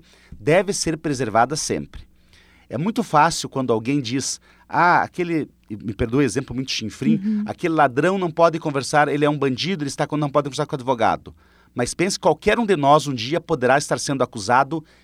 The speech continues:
Speaker 1: injustamente e gostará de ter uma conversa particular com seu advogado, sigilosa sempre,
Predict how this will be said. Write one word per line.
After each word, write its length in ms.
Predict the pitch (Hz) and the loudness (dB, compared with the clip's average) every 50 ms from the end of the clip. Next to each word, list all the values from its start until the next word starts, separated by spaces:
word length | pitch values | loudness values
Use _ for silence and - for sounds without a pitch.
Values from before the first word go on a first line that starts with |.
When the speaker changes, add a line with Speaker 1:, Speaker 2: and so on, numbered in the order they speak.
| _ _ - | _ _ -6
Speaker 1:
injustamente 960 | 151 180 190 160 165 170 - - 143 127 123 120 123 131 127 - 190 190 196 _ _ _ _ _ _ - | -4 -4 -4 -4 -4 -4 0 2 2 4 4 2 2 0 -2 -4 -8 -8 -10 _ _ _ _ _ _ -16
e 60 | - 135 | -10 -4
gostará 440 | 123 151 156 - - 139 127 135 | 0 0 0 0 2 4 4 4
de 140 | 143 147 165 | 4 2 -2
ter 280 | 165 - 135 135 135 - | -6 -2 -2 -2 -2 -2
uma 200 | 90 143 160 147 | -2 -4 -6 -4
conversa 440 | - 147 127 110 120 123 - - - | -4 -4 -2 0 0 0 0 -4 -6
particular 600 | - - 123 - - - - - 113 120 135 160 | -4 -4 -4 -4 -4 -10 -6 0 4 4 4 4
com 60 | 156 | 2
seu 80 | - 156 | -2 -6
advogado, 680 | 135 113 110 113 104 101 104 107 117 123 123 127 151 147 _ _ _ _ | -6 -4 -4 -4 0 2 2 2 2 2 0 -4 -10 -12 _ _ _ _
sigilosa 800 | - - - - 160 151 123 139 143 123 127 139 165 185 151 139 | -14 -10 -6 -4 -2 0 2 2 4 6 8 8 8 6 4 2
sempre, 540 | 123 - - - 139 151 165 160 170 196 196 | -4 -4 -2 -2 -2 -4 -4 -8 -12 -14 -14